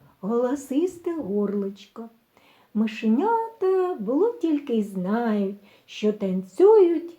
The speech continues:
та співають. А півник у досвіда встане, всіх піснею збудить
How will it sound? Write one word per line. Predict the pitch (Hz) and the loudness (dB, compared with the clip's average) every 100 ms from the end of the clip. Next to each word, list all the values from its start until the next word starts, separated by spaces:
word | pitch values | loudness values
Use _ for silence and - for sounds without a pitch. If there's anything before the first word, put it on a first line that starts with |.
| _ | _
та | 208 277 | -6 -6
співають. | - _ 240 220 202 175 170 180 _ _ _ _ _ _ - | -10 _ -8 -4 -4 -6 -10 -14 _ _ _ _ _ _ -16
А | 156 - | -16 -14
півник | - 202 302 330 220 160 160 - - _ - | -6 0 2 2 0 -4 -12 -20 -20 _ -10
у | 180 | -4
досвіда | 190 190 - 196 - 170 | -2 -2 -4 -8 -8 -10
встане, | - - 175 196 247 294 220 170 - - - | -12 -16 -8 -2 0 0 -4 -6 -12 -20 -20
всіх | - - 240 233 | -12 -4 -2 -2
піснею | - 233 226 214 220 | -4 -4 0 2 2
збудить | 190 180 160 185 277 381 269 185 175 | 2 -4 -6 0 6 6 6 0 -8